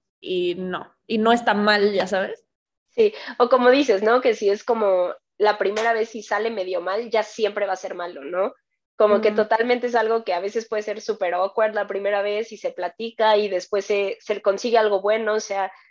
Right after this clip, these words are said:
Speaker 2: totalmente hay parejas que no tuvieron como el mejor inicio sexualmente y después se arregló, ¿no? Yo creo que para mí, eh, como el mito más grande de quitarme es como, a las mujeres también nos gusta mucho el sexo, o sea, como que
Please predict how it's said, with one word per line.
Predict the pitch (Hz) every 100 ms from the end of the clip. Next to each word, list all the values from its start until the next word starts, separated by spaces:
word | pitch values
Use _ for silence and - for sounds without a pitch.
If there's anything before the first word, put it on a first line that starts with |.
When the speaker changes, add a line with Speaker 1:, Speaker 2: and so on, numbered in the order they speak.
| _ _
Speaker 2:
totalmente | 233 226 247 269 277 262
hay | 254
parejas | 247 214 214 240
que | 202
no | 180 190
tuvieron | 214 208 220
como | 220 196
el | 185
mejor | 190 180 214 214
inicio | 208 208 - 214 208
sexualmente | 196 - 190 190 196 196 226
y |
después | 208 175 - 190
se | 208
arregló, | 190 180 180 190
¿no? | 165 180 262 _ - - _
Yo | 302
creo | 330 370
que | 403 - 247 -
para | 214 208 214
mí, | 226 240 320 - - -
eh, | - 220 208
como | 220 214
el | 214
mito | 214 233 262
más | 262 247
grande | 226 233 247 269 - -
de | 214
quitarme | 202 208 208 226 254
es | 262
como, | 240 208 208
a | -
las | 240 254
mujeres | 269 320 330
también | 285 269
nos | 269 254
gusta | 269 254
mucho | 240 240 220
el |
sexo, | 214 214 180
o |
sea, | 180 190
como | 208 202 196
que | 208 202